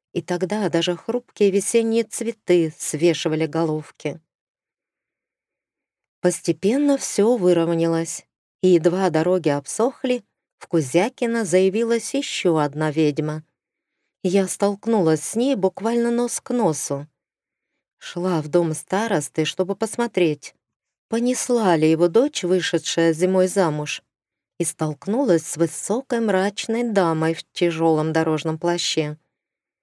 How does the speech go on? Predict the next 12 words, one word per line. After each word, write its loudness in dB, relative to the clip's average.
Она 0
выглядела 2
настоящей 0
аристократкой 0
и -2
ведьмой. 2
Карета, -2
дорогая 2
одежда, 0
ворон 2
на -2
плече. -2